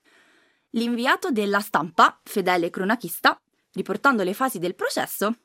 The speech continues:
contribuirà a introdurre il termine sui giornali italiani, che poi si diffonderà a macchia d'olio e si consoliderà come termine conosciuto nel corso di tutto il Novecento, con esclusione però del periodo fascista,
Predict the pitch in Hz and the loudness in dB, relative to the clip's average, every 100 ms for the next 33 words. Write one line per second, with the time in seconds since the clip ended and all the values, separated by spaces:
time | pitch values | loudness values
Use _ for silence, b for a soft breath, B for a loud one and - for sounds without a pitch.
0 | _ 233 233 233 202 262 - - 233 226 | _ -4 -4 -4 -2 2 4 4 4 2
1 | 220 277 208 233 349 - 170 180 185 - | -2 -2 -2 -2 -4 -2 -2 -2 -4 -6
2 | 185 226 226 156 165 165 143 127 165 b | -6 -4 -4 -4 -2 -4 -4 -6 -8 b
3 | b b b - 240 - 185 180 214 175 | b b b -4 -4 0 -2 -2 -4 -6
4 | - 190 214 214 165 185 180 170 302 165 | -6 -2 0 2 2 0 -2 -2 -2 -2
5 | 147 165 - 226 226 - 208 185 165 202 | -2 -4 -2 -2 -2 -4 -4 -6 -4 -4
6 | 220 254 160 - 208 190 180 - 196 180 | 0 2 2 0 -2 0 -2 -2 -2 0
7 | 175 233 311 - 170 165 175 254 - 156 | -2 0 0 0 -4 -4 -4 -4 -4 -6
8 | 196 220 170 - 160 156 147 151 127 139 | -4 -6 -6 -6 -6 -4 -6 -8 -12 -8
9 | 175 170 b b b b b - 381 381 | -8 -8 b b b b b -2 0 0
10 | - 339 330 254 262 254 247 233 240 247 | -2 -4 -2 0 0 2 2 2 0 -2
11 | 240 214 180 175 175 - 151 - 160 | -2 -2 -4 -6 -6 -6 -8 -4 0